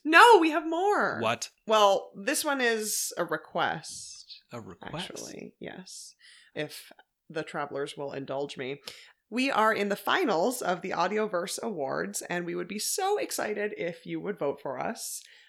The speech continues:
Speaker 1: We've been nominated in a few different categories, um, production, sound design, writing, um, as well as a few of our actors, Joshua Elon, Kate Jones, Melissa Enulet, Noah Symes,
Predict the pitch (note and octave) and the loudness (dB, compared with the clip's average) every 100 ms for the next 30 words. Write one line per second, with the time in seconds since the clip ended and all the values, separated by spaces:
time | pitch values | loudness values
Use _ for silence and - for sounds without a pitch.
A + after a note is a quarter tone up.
0 | - F3+ F#3+ F3+ F3 F3+ E3+ F3+ E3+ E3+ | -8 -2 0 2 2 2 0 -2 0 0
1 | E3 D#3 D3+ D#3+ - E3 D#3+ E3 - C#4 | 0 -2 -4 -8 -4 -4 -2 -4 -2 -2
2 | C4 A#3+ A#3+ A#3 A#3 - F#3 F3 D#3 D#3+ | 0 0 2 0 -2 -4 -2 -2 -2 -4
3 | - G#3 A3+ - A3+ G#3+ G#3 G#3 G#3+ - | -2 2 2 0 -2 -2 -2 -4 -6 -2
4 | G3+ G3+ F#3+ F#3+ F3+ F3+ F3+ F#3 E3+ D#3+ | -2 -2 -4 -2 -2 -2 -4 -2 0 2
5 | D#3+ D#3+ D#3 D#3+ - D#3 D3 D3 D3+ D3+ | 0 0 -2 -4 -2 0 0 -2 -6 -4
6 | D3+ D3 D3+ E3 D#3 D#3 D#3+ F3 - F3+ | -2 -2 -6 -4 -2 -2 -4 -8 -8 -6
7 | F3+ G3 - F#4 G#4 - D3 C#3+ C#3 C#3 | -4 -6 -6 -8 -8 -6 -2 -2 -4 -6
8 | C#3+ D3 D3+ E3 D#3+ A3 A#3+ A#3+ A3 D#3+ | -6 -4 -4 -2 -2 0 0 0 -2 -4
9 | - G3+ A3 A#3 A#3+ A#3 - - - F3+ | -2 0 0 0 -2 -6 -8 -16 -2 0
10 | F3+ F#3 - A3 G#3+ A3 - F3+ D#3+ E3+ | 0 0 0 0 2 2 0 -2 -2 -4
11 | G#3+ G3+ G#3 G#3 A3 A3 | -4 -2 -2 -2 -4 -8